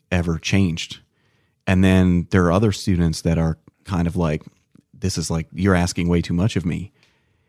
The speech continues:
And that's what I really feel bad about because,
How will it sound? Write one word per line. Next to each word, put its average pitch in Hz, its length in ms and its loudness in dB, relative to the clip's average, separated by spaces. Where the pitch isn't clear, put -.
And 98 460 2
that's 104 260 0
what 101 140 2
I 107 140 4
really 90 260 2
feel 90 180 0
bad 98 240 4
about 90 300 2
because, 90 600 0